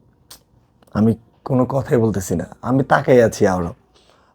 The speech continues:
তাকিয়ে আছি, তাকিয়ে আছি। Then হঠাৎ আমার একটা মাথায় আসলো, আমি ছোটবেলায় শুনেছি আমার এই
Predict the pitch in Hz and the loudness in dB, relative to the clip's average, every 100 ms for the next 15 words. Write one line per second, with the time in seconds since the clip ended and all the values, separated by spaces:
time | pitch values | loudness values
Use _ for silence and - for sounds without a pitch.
0 | _ 113 110 117 113 131 123 113 110 110 | _ 0 4 6 6 2 0 2 4 2
1 | 104 127 127 113 113 113 113 110 - _ | 2 0 0 2 2 2 0 -2 -6 _
2 | _ _ _ _ _ _ _ _ _ - | _ _ _ _ _ _ _ _ _ -2
3 | 135 190 - 135 127 123 117 113 113 117 | 2 4 2 2 2 2 2 0 2 2
4 | 104 - 95 107 - _ _ _ _ _ | 2 -2 -4 -4 -6 _ _ _ _ _
5 | _ _ _ _ - 107 117 117 127 123 | _ _ _ _ -8 0 0 0 0 2
6 | 135 135 135 - 127 120 - 98 101 120 | 2 2 0 -2 -2 -2 -4 -4 -4 -4
7 | 107 104 101 101 101 196 95 92 - _ | -4 -6 -4 -4 -4 -4 -6 -10 -14 _
8 | _ _ _ _ _ _ _ _ 92 92 | _ _ _ _ _ _ _ _ -4 -2
9 | 92 92 87 85 151 | -2 -2 -4 -6 -12